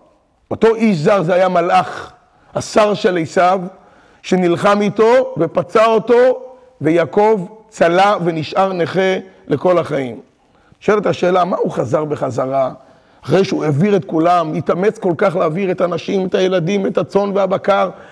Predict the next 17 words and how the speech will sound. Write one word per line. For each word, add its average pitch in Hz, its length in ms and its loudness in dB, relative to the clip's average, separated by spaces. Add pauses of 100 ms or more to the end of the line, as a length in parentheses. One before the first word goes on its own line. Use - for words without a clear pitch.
מעביר 226 360 4
את - 100 0
כולם, 240 280 2 (100)
חזר 240 320 2
בחזרה. 196 400 2 (260)
מה 214 120 4
היה 254 140 4
לך 214 240 2
לחזור? 180 560 -2 (560)
אומרת 202 340 0
הגמרא, 160 680 0 (1080)
שהוא, 180 640 0 (440)
נשארו 170 400 0
לו 226 160 0
כמה 214 240 0
פחים 190 400 -4
קטנים. 147 520 -6